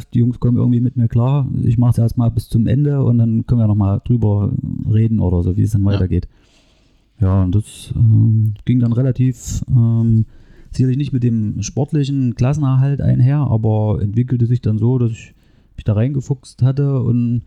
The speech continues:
Speaker 1: von Spiel zu Spiel habe ich eigentlich gemerkt, "Ah, das passt."
Speaker 2: Ja. Und dann zweitausenddreizehn das Jahr der Jahre erlebt hast.
Speaker 1: Ja.
Speaker 2: Du hast es, äh, geschafft, also zweitausendzehn. Du warst dann Cheftrainer, ich glaub, noch ein halbes Jahr oder ein
Speaker 1: Mhm.
Speaker 2: Vierteljahr.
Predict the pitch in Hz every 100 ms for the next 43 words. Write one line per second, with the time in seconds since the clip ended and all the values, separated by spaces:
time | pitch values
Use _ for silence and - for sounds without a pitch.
0 | - - - 123 101 - 147 - 117 -
1 | 135 123 113 107 113 107 107 120 - 98
2 | 104 - 120 127 - - _ _ - -
3 | - 104 123 _ _ _ - - - 98
4 | 87 95 101 117 123 - - - 101 101
5 | 113 104 101 95 - 95 113 123 117 98
6 | - 98 117 117 92 98 127 135 135 139
7 | 131 - - 135 - - 92 95 107 -
8 | 104 - - 104 - 98 131 92 95 -
9 | 98 95 90 90 117 135 - - - -
10 | - 90 107 - 117 - 127 - - 117
11 | 107 - 107 - 85 85 98 95 - 98
12 | 107 107 117 123 120 120 117 113